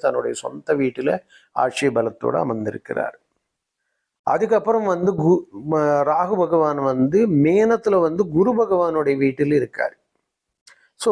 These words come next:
குரு போல செயல்படுவார். அடுத்து முதல் வருஷத்துல முதல் நாலு மாதங்கள் வந்து, அதாவது ஏப்ரல் முப்பதாம் தேதி வரை முழு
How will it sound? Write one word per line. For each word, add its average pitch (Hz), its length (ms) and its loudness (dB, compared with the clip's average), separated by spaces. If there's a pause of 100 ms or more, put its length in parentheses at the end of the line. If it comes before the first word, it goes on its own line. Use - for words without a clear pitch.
(140)
குரு 208 280 2
போல 185 240 2
செயல்படுவார். 123 580 -2 (1080)
அடுத்து 208 340 0 (380)
முதல் 190 280 2
வருஷத்துல 190 460 0 (160)
முதல் 202 240 0 (140)
நாலு 190 380 2
மாதங்கள் 185 480 0 (120)
வந்து, 123 320 -4 (180)
அதாவது 175 280 2 (120)
ஏப்ரல் 180 300 -2
முப்பதாம் 165 600 -2
தேதி 131 300 2 (100)
வரை 117 240 2 (1300)
முழு 170 320 2